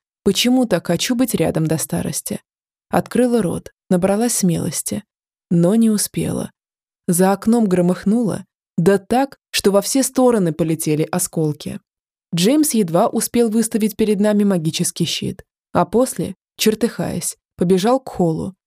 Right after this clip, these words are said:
крепко удерживая мою руку в своей. «Нужно найти Гюса», проговорил он, «и понять, свои пришли или чужие».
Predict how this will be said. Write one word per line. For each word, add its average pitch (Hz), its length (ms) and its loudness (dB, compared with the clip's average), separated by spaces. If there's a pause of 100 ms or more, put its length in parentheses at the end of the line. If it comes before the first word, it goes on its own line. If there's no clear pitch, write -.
(120)
крепко 214 380 2
удерживая 220 580 2
мою 233 300 2
руку 175 240 -2
в - 80 -6
своей. 165 520 -4 (600)
«Нужно 247 340 4
найти 196 360 2
Гюса», 190 540 -2 (360)
проговорил 160 640 0
он, 175 260 -4 (300)
«и 220 100 4
понять, 233 540 0 (160)
свои 185 380 2
пришли 220 360 0
или 165 280 0
чужие». 180 560 -2